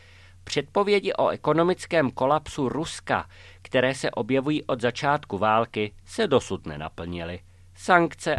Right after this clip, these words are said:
a snahy o snížení cen ropy měly omezený účinek a mnoho odborníků se domnívá, že současný stav ruské ekonomiky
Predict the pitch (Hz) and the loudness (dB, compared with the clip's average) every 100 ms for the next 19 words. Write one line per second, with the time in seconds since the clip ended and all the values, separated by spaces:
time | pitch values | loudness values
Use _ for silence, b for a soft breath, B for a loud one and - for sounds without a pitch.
0 | - 104 - 139 143 - 104 - 120 123 | -4 -6 -2 0 0 -4 -8 -2 0 2
1 | 127 123 113 - 101 98 120 - 113 113 | 2 0 -2 -4 -4 -2 -2 -2 -2 0
2 | 107 104 - 101 90 82 76 - 143 151 | -2 -2 -4 -4 -4 -8 -12 -8 -8 -4
3 | 180 170 160 - B B B B B 110 | 0 2 2 -2 B B B B B 2
4 | 104 98 95 98 131 - 180 165 165 151 | 4 2 0 0 0 0 0 2 2 2
5 | 139 131 107 92 92 107 120 120 113 110 | -2 -4 -6 -6 -2 0 0 2 2 2
6 | 104 B B B 95 107 - - 104 92 | 0 B B B -4 -4 -4 -4 -4 -2
7 | 139 143 208 214 - 135 135 - 120 104 | -6 -4 -4 -6 -4 -4 -2 -2 -4 -4
8 | - 156 165 123 127 113 107 104 95 98 | -6 -4 -4 -4 -4 -2 0 -2 -4 -6
9 | 92 | -6